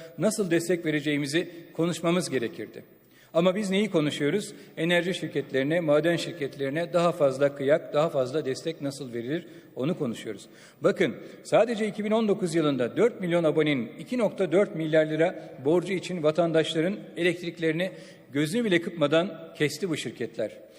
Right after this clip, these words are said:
Ama iş kendi borçlarını devlete ödemeye gelince aynı titizlik yok maalesef. Bugün neyi konuşuyoruz?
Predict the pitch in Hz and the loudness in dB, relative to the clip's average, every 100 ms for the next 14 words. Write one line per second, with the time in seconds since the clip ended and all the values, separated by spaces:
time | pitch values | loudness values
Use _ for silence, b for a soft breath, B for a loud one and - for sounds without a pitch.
0 | B - 165 202 220 - 160 170 233 196 | B 0 2 4 2 0 0 2 2 2
1 | - 170 156 156 165 165 160 156 151 147 | 2 0 2 4 4 2 2 2 2 2
2 | 165 151 151 208 B B - 190 208 156 | 2 2 2 0 B B -4 0 0 0
3 | - - 127 160 - 131 180 - 135 113 | -6 -10 -8 -8 -4 -4 -2 0 0 0
4 | - 101 - B B - 165 196 196 226 | -8 -14 -18 B B -6 -4 0 2 2
5 | 214 170 156 160 165 208 | 2 0 0 0 0 -2